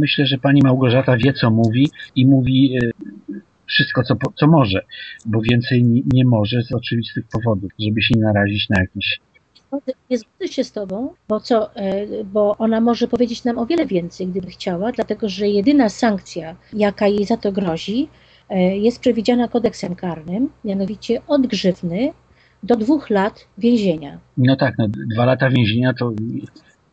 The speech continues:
Speaker 1: ja rozum-, ja
Speaker 2: Też ja bym
Speaker 1: wiem,
Speaker 2: dla
Speaker 1: że jesteśmy
Speaker 2: ojca
Speaker 1: bardzo odważni. Dwa lata to jest bo-, to jest długi wyrok.
Speaker 2: No, do-, dobrze, ale wcale nie musi być, e, najwyższy wymiar kary. E, bardzo było to jednoznacznie dwuznaczne zdanie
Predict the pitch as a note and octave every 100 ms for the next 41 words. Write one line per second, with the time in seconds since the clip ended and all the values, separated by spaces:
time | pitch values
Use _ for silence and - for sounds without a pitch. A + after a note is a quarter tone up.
0 | - C3 C#3 C3 E3 - _ _ - C3+
1 | - D4 C#4+ D4 A#2+ C3+ C#3+ C4 C#4 C#3+
2 | B2 C3+ C3+ C3 B2+ A#2 A2 A#2 G#2+ B2
3 | B2+ A#2 G#2+ A2+ B2 A#2+ C#3 B2 B2+ A2
4 | A2+ B2+ - A2+ G#2+ B2+ A#2+ A2+ C3 -
5 | _ G2 G2 - - - - _ _ _
6 | _ _ - A3+ A3 F#3+ - _ F4 E4+
7 | G#3 F#3+ G3+ F#3+ F#3 - G3+ G3+ G3 F#3
8 | G#3+ F#3+ G3 - G#3+ G3 G3 G3 F#3+ -
9 | G3+ G#3+ A#3+ C4 G3 E3+ F3+ - - -
10 | - - G3 G3+ G#3 A#3+ B3+ B3+ A#3 A3+
11 | B3 B3 - A3+ G#3+ A#3 _ - A#3 A3
12 | A3+ A3 G3 A#3 C4 - A#3 G#3 G3+ G#3
13 | A3 C4+ - G#3 F3+ G3+ F#3+ F#3 G3+ D4